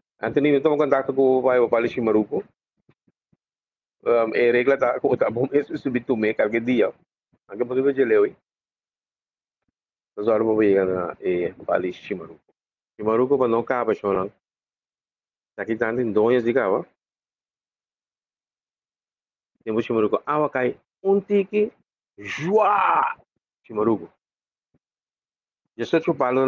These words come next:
eh, eu, eu, eu só te falo com algum, ah, de uma fruta, acaba algum, não, na processo, mas uma fruta. Não é, você tá vende.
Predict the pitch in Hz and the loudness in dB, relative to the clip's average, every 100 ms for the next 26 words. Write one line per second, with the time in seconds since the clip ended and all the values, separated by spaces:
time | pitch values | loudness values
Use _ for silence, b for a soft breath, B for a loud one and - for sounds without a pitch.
0 | 131 117 104 123 - 117 113 127 143 127 | 2 0 -4 -6 -2 0 2 2 0 -2
1 | 120 117 - 156 180 - 143 131 123 120 | 0 -2 -2 -2 -2 -2 0 2 2 2
2 | 123 135 151 147 135 135 - 156 160 151 | 2 2 2 0 0 0 -2 -6 -2 0
3 | 127 127 127 123 123 123 110 101 113 127 | 2 2 0 0 -2 -4 -6 -10 -6 -6
4 | 127 113 92 101 95 _ _ _ _ _ | -6 -10 -14 -14 -16 _ _ _ _ _
5 | _ _ _ _ _ _ _ _ 104 123 | _ _ _ _ _ _ _ _ -2 0
6 | 143 127 113 120 120 117 113 95 92 | 2 0 -2 -6 -6 0 0 0 -2